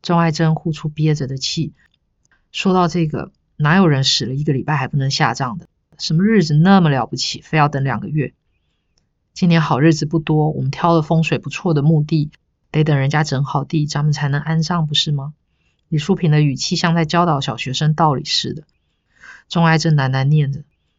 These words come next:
：“没见过这么夸张的，在国外顶多一周内就下葬，看什么日子风水的。”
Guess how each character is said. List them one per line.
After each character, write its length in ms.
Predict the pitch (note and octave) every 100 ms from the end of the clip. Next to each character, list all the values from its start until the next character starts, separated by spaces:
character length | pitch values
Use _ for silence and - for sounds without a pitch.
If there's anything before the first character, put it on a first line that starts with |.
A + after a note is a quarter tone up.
| _ -
：“没 160 | C3+
见 220 | D3+ F3+
过 100 | D3
这 80 | C3+
么 80 | D3
夸 260 | - A#2 B2
张 200 | - -
的， 60 |
在 120 | - G3+
国 160 | -
外 140 | E3+ D#3
顶 140 | C3+
多 160 | D#3+ F#3+
一 60 |
周 300 | E3+ - G3+
内 160 | G#3 F3+
就 120 | D#3
下 240 | D3+ D#3
葬， 260 | C3+ D3 D3+ -
看 220 | - F#3+
什 120 | -
么 60 | C#3
日 160 | G3
子 140 | F3+ D3
风 200 | C#3+ C#3
水 220 | - D#2
的。” 140 | -